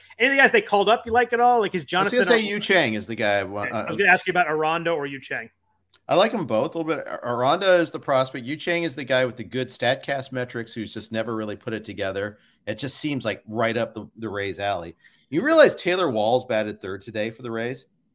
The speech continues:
Speaker 1: And they, and there's a
Speaker 2: Taylor
Speaker 1: quote
Speaker 2: Walls is terrible.
Speaker 1: He's been awful. There's a quote, something that's
Speaker 2: Horrible.
Speaker 1: like, he's gonna be the guy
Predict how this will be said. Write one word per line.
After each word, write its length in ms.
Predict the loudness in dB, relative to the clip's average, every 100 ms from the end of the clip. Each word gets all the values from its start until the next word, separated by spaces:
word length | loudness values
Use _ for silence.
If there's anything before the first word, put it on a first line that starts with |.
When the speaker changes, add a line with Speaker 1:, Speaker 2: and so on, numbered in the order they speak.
| -10
Speaker 1:
And 180 | -8 -4
they, 300 | -2 -2 0
and 220 | -2 0
there's 140 | -2
a 20 |
Speaker 2:
Taylor 200 | 2 4
Speaker 1:
quote 80 | 6
Speaker 2:
Walls 300 | 8 6 4
is 120 | -4
terrible. 580 | -16 -6 -4 -4 -6 -12 -20 _
Speaker 1:
He's 140 | -16
been 100 | -12
awful. 300 | -8 -8 -8
There's 200 | -4 -4
a 60 | -2
quote, 240 | 0 2
something 180 | 4 2
that's 140 | 0
Speaker 2:
Horrible. 140 | -2 -6
Speaker 1:
like, 40 | -6
he's 120 | -8
gonna 160 | -6
be 160 | -4 -2
the 120 | 0
guy 440 | 2 4 4 2